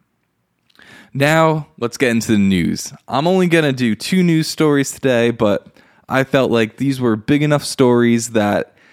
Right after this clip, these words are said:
it couldn't wait another week to be told. Starting today, Friday, New Jersey gas prices will drop at these select service stations. You might be asking yourself, "Why?"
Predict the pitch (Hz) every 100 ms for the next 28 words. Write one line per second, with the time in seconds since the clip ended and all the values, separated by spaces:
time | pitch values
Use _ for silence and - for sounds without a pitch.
0 | _ - 107 - - 143 120 113 120 -
1 | 110 110 107 101 101 101 - 104 98 98
2 | 92 87 82 - _ _ _ _ _ -
3 | - 139 147 - 120 120 117 92 - -
4 | 123 131 131 98 85 80 104 _ _ _
5 | _ - 123 165 160 170 160 151 123 127
6 | 139 - 117 107 110 101 104 95 95 -
7 | 107 123 98 - - - 107 95 - 131
8 | 143 - 131 120 117 120 - - 120 110
9 | 95 - 92 80 - 67 - - - 107
10 | 120 - 120 113 - 113 107 110 98 -
11 | _ _ _ 98 110 101 - -